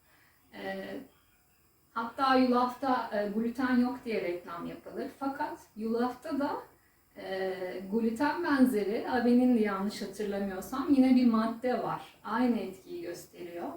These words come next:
Dolayısıyla yu-, e, yulaf da çok masum değil bu anlamda. Peki ne yapacağız? <laughs> Ne yapacağız? E, ben organik filizlendirilmiş nohut unu kullanıyorum.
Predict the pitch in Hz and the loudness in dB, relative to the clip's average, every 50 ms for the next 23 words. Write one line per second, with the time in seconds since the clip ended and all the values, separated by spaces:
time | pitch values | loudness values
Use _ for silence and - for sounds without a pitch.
0 | - - _ _ _ _ _ _ _ _ _ _ _ - 214 233 233 233 240 233 | -14 -20 _ _ _ _ _ _ _ _ _ _ _ -2 0 0 2 2 0 -2
1 | - - 269 254 254 254 247 240 233 226 247 285 - 208 202 196 196 202 202 220 | -2 -2 0 2 2 4 4 4 2 2 0 0 0 0 2 2 2 2 2 2
2 | 226 247 254 277 285 - - - 254 240 - - - 247 247 - 233 220 214 214 | 2 4 4 4 4 2 -2 -6 -8 -8 -8 -6 -8 -8 -4 -2 -2 -2 0 0
3 | 226 - - - 277 277 240 214 226 220 208 190 165 165 170 170 170 180 202 220 | -2 -4 -4 -6 0 2 2 4 4 2 0 -2 -4 -6 -6 -6 -6 -8 -10 -10
4 | - - - 185 190 220 277 - - - _ _ _ _ _ _ - _ _ _ | -10 -10 -10 -10 -10 -10 -10 -12 -14 -20 _ _ _ _ _ _ -20 _ _ _
5 | _ _ _ _ _ 392 381 359 381 381 381 359 370 359 359 370 370 - 294 233 | _ _ _ _ _ -8 -8 -6 -4 -2 0 0 0 0 0 -2 0 2 2 2
6 | 190 202 202 196 208 247 427 - - - - - - - - - - - - - | 2 2 2 4 4 2 0 -2 -6 -12 -14 -16 -14 -14 -14 -12 -14 -14 4 6
7 | 277 269 269 269 277 269 262 - - 208 196 196 196 196 208 277 277 - - - | 8 8 8 8 6 4 4 2 -2 -8 -8 -6 -6 -4 -2 -4 -4 -4 -8 -18
8 | _ - - - - _ _ - 196 202 196 202 208 262 277 277 285 285 285 294 | _ -20 -20 -20 -20 _ _ -8 -6 -6 -4 -2 0 0 2 2 4 4 4 4
9 | 302 302 311 - - - _ _ _ _ _ _ _ _ _ _ _ - - - | 4 2 0 -2 -6 -16 _ _ _ _ _ _ _ _ _ _ _ -20 -20 -20
10 | _ _ _ _ _ _ _ _ _ _ _ _ _ _ _ 240 254 262 262 254 | _ _ _ _ _ _ _ _ _ _ _ _ _ _ _ -2 2 4 4 4
11 | 247 277 269 277 294 294 294 - - 277 262 254 254 247 247 240 240 240 247 247 | 4 6 6 6 4 4 2 -2 -2 0 0 0 0 2 2 2 2 2 0 2
12 | 247 240 240 247 277 277 - - - - 240 240 240 240 - - - - 208 190 | 2 2 4 4 4 4 4 2 -6 -6 -2 -2 -2 -2 -4 -8 -8 -8 -8 -6
13 | 185 190 - 185 349 - 175 214 208 170 175 180 180 202 247 - - | -6 -8 -8 -6 -4 -4 -4 -4 -6 -6 -6 -6 -6 -4 -4 -4 -6